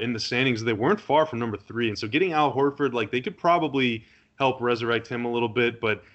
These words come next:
new coach, kind of new organizational direction, a lot of draft picks, a lot of, a lot of guys on weird contracts. I have no idea what to expect from O K C this season.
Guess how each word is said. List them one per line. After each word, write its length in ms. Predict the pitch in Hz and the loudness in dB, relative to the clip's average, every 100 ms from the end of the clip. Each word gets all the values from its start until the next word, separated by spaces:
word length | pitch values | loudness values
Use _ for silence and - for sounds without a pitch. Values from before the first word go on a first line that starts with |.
| _ | _
new 160 | 156 208 | 2 2
coach, 480 | - 139 139 131 - | 2 4 4 2 -2
kind 160 | 165 | 0
of 80 | 160 | 2
new 180 | 147 156 | 2 4
organizational 720 | 139 139 139 127 131 123 131 | 4 2 2 2 0 0 -4
direction, 560 | 113 117 117 117 131 113 | -2 0 0 0 -4 -2
a 60 | |
lot 180 | 113 131 | 0 0
of 60 | 123 | 0
draft 360 | 120 117 117 | 0 0 -2
picks, 260 | 123 113 - | -6 -8 -6
a 20 | |
lot 200 | 110 120 | -2 -2
of, 160 | 120 120 | -2 -4
a 40 | |
lot 180 | 123 127 | -2 0
of 60 | 131 | 2
guys 240 | 131 127 | 0 0
on 160 | 123 107 | -4 -4
weird 240 | 120 117 | -4 -4
contracts. 480 | 117 117 123 117 - | -6 -6 -4 -6 -2
I 140 | 127 | 0
have 120 | 143 | 0
no 180 | 160 156 | 0 -2
idea 220 | 127 120 | 0 -2
what 140 | 117 113 | -2 -4
to 80 | 110 | -10
expect 340 | - 117 113 | -10 -8 -8
from 140 | 113 | -8
O 80 | 107 | -8
K 160 | 104 104 | -6 -8
C 200 | - 110 | -6 -2
this 200 | 120 - | -2 0
season. 320 | 131 131 | 0 0